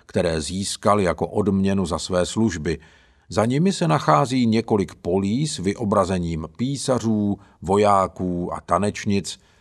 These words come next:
kteří se zřejmě slavnostního obřadu odměňování Ajeho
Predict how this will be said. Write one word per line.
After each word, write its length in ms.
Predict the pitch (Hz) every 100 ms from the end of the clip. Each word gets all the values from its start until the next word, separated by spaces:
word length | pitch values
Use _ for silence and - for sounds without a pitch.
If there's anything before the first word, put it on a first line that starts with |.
| _
kteří 300 | - 151 139
se 160 | 113
zřejmě 520 | 87 90 117 117 104 95
slavnostního 760 | - 95 98 90 - 95 82
obřadu 440 | 80 92 98 92 80
odměňování 920 | 104 92 92 90 90 92 87 80 71
Ajeho 500 | 82 87 78 85